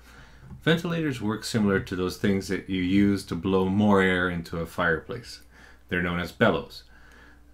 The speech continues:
This can be done manually or automatically, as ventilators do.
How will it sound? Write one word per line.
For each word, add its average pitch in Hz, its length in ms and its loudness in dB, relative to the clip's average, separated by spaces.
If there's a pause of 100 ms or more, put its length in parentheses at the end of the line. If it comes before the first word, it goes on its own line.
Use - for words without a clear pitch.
(120)
This 151 220 2
can - 180 -4
be 117 120 2
done 92 280 0
manually 90 640 0 (640)
or 139 520 4
automatically, 135 680 0 (280)
as 92 180 -4
ventilators 92 680 -2
do. 82 220 -8